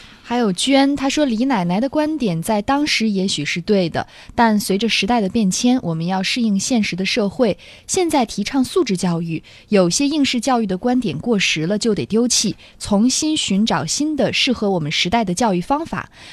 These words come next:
我觉得亲子课堂的观点对我非常适合，我过得很舒服。比如给老公洗脚，我们关系更好了，不要求孩子考一百分，孩子高兴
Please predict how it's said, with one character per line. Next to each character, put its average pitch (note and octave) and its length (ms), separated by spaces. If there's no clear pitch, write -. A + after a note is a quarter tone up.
我 G#3+ 100
觉 A#3 160
得 D#4 140
亲 F4 200
子 F3+ 120
课 B3 120
堂 G3+ 160
的 A#3 60
观 C4 240
点 E3+ 220
对 A#3+ 120
我 F3+ 160
非 C4+ 160
常 F#3+ 220
适 G3 160
合， D#3+ 320
我 A3 100
过 B3+ 180
得 D4 60
很 F3+ 160
舒 F#4+ 260
服。 - 220
比 A#3+ 120
如 E4 200
给 F#4 140
老 A#3+ 120
公 D4+ 200
洗 C#4+ 240
脚， F3+ 280
我 F#3 80
们 A3+ 140
关 G4 180
系 E4 120
更 F#4+ 200
好 - 280
了， E3 180
不 C4 80
要 B3+ 160
求 G#3+ 160
孩 F3+ 220
子 A3 100
考 D3+ 220
一 F#3 120
百 D#3 220
分， B3+ 300
孩 A3 220
子 B3 180
高 D#4+ 260
兴 D4 300